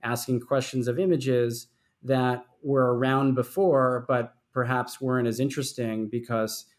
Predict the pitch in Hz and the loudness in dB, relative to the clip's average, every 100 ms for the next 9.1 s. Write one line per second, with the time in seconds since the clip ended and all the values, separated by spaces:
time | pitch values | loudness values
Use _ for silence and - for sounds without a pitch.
0 | _ 120 120 117 117 113 113 110 101 - | _ -2 -2 0 0 0 0 -2 -4 -6
1 | 120 131 113 110 - 110 104 107 110 - | -4 -2 -2 -4 -8 -8 -8 -8 -12 -8
2 | 120 120 117 113 110 113 110 107 107 104 | -4 -2 -2 -2 -4 -6 -6 -8 -10 -12
3 | 98 - - 127 113 107 - 143 165 175 | -14 -12 -4 -4 -4 -8 -2 2 4 4
4 | 160 143 131 - 139 131 - - 135 127 | 4 4 0 0 2 2 -2 -2 0 2
5 | 123 123 131 131 135 135 120 120 156 127 | -2 -2 -2 0 0 0 0 2 2 2
6 | 120 107 110 107 107 104 123 123 110 113 | -2 -2 -2 -2 -4 -6 -6 -4 -6 -4
7 | 113 117 110 107 104 107 113 110 113 107 | -2 0 0 -2 -4 -4 -4 -2 -2 -2
8 | 104 - 120 120 120 107 101 110 104 - | -6 -6 -4 -4 -4 -6 -8 -10 -14 -16
9 | - | -20